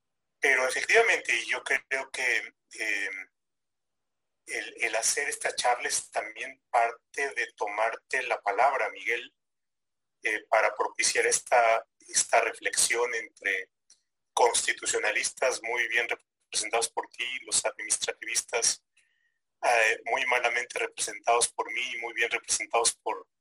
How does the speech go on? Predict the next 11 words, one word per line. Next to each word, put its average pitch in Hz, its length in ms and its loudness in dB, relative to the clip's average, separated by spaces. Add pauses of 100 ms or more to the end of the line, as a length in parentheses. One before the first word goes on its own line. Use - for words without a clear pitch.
(460)
por 110 220 4
Darío. 120 360 4 (1040)
Y, 156 480 -2
y, 147 60 2 (220)
y 156 160 -2
agregaría 147 680 2
otras 220 400 0
cuestiones. - 920 -2
Esto - 320 -4
es, - 460 -2 (800)
eh, 123 440 0